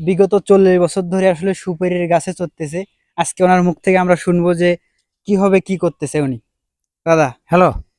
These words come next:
Speaker 1: এখন হচ্ছে আপনি সুপারির গাছে,
Speaker 2: হ্যাঁ।
Speaker 1: সুপারির গাছে কত বছর হলো চড়তেছেন?
Speaker 2: আসসালামু আলাইকুম। চল্লিশ বছর নাগাতি ধরতেছি, সুপারি পাড়তেছি আমি।
Speaker 1: মানে উনি চল্লিশ বছর ধরে কিন্তু সুপারি গাছে চড়তেছে।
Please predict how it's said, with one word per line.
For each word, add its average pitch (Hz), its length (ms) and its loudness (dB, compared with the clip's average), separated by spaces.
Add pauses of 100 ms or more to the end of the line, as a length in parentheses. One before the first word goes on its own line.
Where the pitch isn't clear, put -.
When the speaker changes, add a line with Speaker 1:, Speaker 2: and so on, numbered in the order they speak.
(180)
Speaker 1:
এখন 156 220 0
হচ্ছে 185 200 -2
আপনি 185 280 2 (320)
সুপারির 196 520 2
গাছে, 180 260 0
Speaker 2:
হ্যাঁ। - 300 -8
Speaker 1:
সুপারির 196 360 -2
গাছে 190 180 -4
কত 202 200 -2
বছর 196 240 -2
হলো 202 140 -4
চড়তেছেন? 160 460 -6 (880)
Speaker 2:
আসসালামু 175 560 4
আলাইকুম। 170 380 6 (2000)
চল্লিশ 214 420 6
বছর 220 340 6 (680)
নাগাতি 196 500 6 (240)
ধরতেছি, 175 540 2
সুপারি 170 360 4
পাড়তেছি 139 480 2
আমি। 95 160 -4 (920)
Speaker 1:
মানে 185 100 -8
উনি 202 120 -4
চল্লিশ 220 380 4
বছর 214 180 -2
ধরে 226 240 -2
কিন্তু 240 180 -2
সুপারি 202 340 -4
গাছে 190 140 -2
চড়তেছে। 175 500 -6